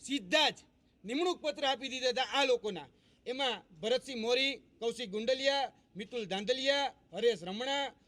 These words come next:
ઓમદેવસિંહના, ઓમદેવસિંહ જે મેનેજર હતા એના સગા, ગિરિરાજસિંહ, ભગીરથસિંહ, માનવેન્દ્રસિંહ, શિવદત્તસિંહ જે ડાયરેક્ટરના સગા છે તે, વિલન પુરોહિત, સત્યજીત સરવૈયા જે ડાયરેક્ટરના સગા છે તે, હરપાલસિંહ,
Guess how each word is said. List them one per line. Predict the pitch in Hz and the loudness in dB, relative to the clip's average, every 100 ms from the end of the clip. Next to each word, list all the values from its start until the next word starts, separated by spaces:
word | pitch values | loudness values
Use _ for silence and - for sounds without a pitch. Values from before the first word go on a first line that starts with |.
| _ | _
ઓમદેવસિંહના, | 208 240 247 254 233 240 233 - _ _ 185 220 220 214 | -10 2 2 2 -2 -4 -6 -10 _ _ -8 -4 -4 -6
ઓમદેવસિંહ | 208 240 233 226 | -4 0 0 0
જે | 220 | -2
મેનેજર | 226 240 233 | 0 0 0
હતા | 233 220 | 0 -2
એના | 196 | -6
સગા, | 202 247 262 254 - _ - | -2 0 0 -2 -10 _ -10
ગિરિરાજસિંહ, | 196 262 262 247 262 277 269 - _ - | -6 0 0 0 -2 -2 -4 -10 _ -12
ભગીરથસિંહ, | 185 254 269 - 269 277 - _ - | -4 2 2 2 -2 -2 -4 _ -12
માનવેન્દ્રસિંહ, | 180 226 262 254 262 240 269 269 - _ - | -8 -4 -2 -2 -2 -2 -4 -4 -8 _ -10
શિવદત્તસિંહ | 233 226 269 - 269 269 240 175 | -2 0 0 -2 -4 -4 -6 -6
જે | 220 | -2
ડાયરેક્ટરના | 220 240 202 240 220 | 0 0 -2 -4 -4
સગા | 220 240 | -2 0
છે | 220 | 0
તે, | 233 240 262 - _ _ - | 2 2 2 -2 _ _ -12
વિલન | 190 269 247 | -2 0 -2
પુરોહિત, | - 254 269 285 - | -4 0 0 -2 -8
સત્યજીત | - 233 247 233 240 | -8 -6 -4 -2 -4
સરવૈયા | - 214 247 262 269 247 | -6 0 2 2 2 -2
જે | 185 226 | -4 -2
ડાયરેક્ટરના | 214 240 233 240 196 | 0 0 -2 -4 -4
સગા | 226 233 | -2 -2
છે | 208 | -2
તે, | 180 233 254 - _ _ | 2 2 2 -2 _ _
હરપાલસિંહ, | 180 190 254 262 277 285 269 | -10 -4 -2 -2 -2 -4 -4